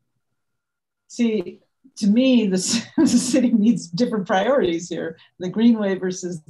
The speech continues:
this historic site, and where, where it should be looking at its money. And I'm not sure how to fight that. I don't, I don't even know, you know, there's so many different pieces, all of them separated and making decisions on something like this.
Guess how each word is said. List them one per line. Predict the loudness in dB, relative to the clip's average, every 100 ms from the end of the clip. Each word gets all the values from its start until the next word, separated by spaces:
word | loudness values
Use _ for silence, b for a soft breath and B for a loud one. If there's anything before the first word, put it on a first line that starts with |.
| -18 -6
this | -4 -4 -4
historic | -6 -6 -6 -4 -4 -6
site, | -8 -4 -4 -6 -14 _ _ _ -16
and | -12 -10
where, | -8 -4 -4 -4 -6 -8
where | -6 -4 -2
it | -4 -6 -6
should | -8
be | -6
looking | -6 -6 -8
at | -8
its | -8
money. | -10 -6 -4 -6 _ _ -18 -18 -8
And | -4 -4 -6 -10
I'm | -8 -4 -2
not | -4 -6
sure | -2 -2 -2
how | -4
to | -4
fight | -6 -6 -6
that. | -10 -8
I | -6
don't, | -4
I | -4
don't | -2 -2
even | -2 -2
know, | -2 -2 -2 -4 -8 -14 _ _ _ _ _ _ _ _ _ _ _ _ _ _ _ _ _ _ _ _ -6
you | -2
know, | -2
there's | -4 -2
so | 0
many | 0 -2
different | -4 -6 -8 -8
pieces, | -4 -4 -4 -6
all | -2 -2
of | -4
them | -6
separated | -8 -6 -6 -6 -8 -8 -10 -12 -16 _ -10
and | -8 -6
making | -6 -8 -10
decisions | -10 -12 -10 -10 -10 -12 -14
on | -14 -16
something | -12 -12 -12 -12
like | -12 -16
this. | -14 -14 -14